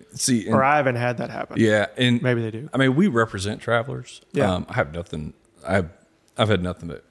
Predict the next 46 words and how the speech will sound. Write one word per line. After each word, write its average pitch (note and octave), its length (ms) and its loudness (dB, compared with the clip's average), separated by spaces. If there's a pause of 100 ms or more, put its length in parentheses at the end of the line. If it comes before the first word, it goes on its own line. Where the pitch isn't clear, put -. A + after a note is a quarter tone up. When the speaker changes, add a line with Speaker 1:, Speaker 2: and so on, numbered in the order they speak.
(120)
Speaker 1:
great F#2+ 220 0
experiences E2+ 560 -6
with E2 160 -16
them, E2+ 380 -2
especially F2+ 400 -4
during D#2+ 240 -6
this D2+ 140 -8
whole D#2 320 -8 (760)
tornado. F2+ 600 -2 (640)
Speaker 2:
Well, G#2+ 180 4
and D#3+ 80 6
I'm F3+ 40 6
Speaker 1:
Um, F#3 60 4
Speaker 2:
not C#3+ 180 2
bad-mouthing A#2+ 540 -6
Speaker 1:
Yeah, E3+ 280 8
Speaker 2:
anybody. B2+ 100 2
Speaker 1:
no, D#3+ 100 6
no. C3+ 160 2
They're, C#3+ 300 2 (460)
theirs F#3 320 6
are D3 60 6
just B2 200 2
a - 20 -4
little G#2+ 180 0
bit F2 120 -2
different. F#2 400 -2 (100)
Um, E2+ 580 -2 (440)
you G2 160 0
know, F2 320 -4 (140)
we B2+ 160 2
plug A2 320 2
in F#2+ 560 -2 (180)
property E2+ 340 -2
information E2+ 600 -10
and F#2+ 120 -4
it'll A2 200 2
spit - 420 -2
out F2 340 0
what F#2 360 -6
they F2+ 120 -4
want F2 260 -8
to E2+ 100 -10
insure D#2 260 -10
it - 80 -14
for. - 300 -16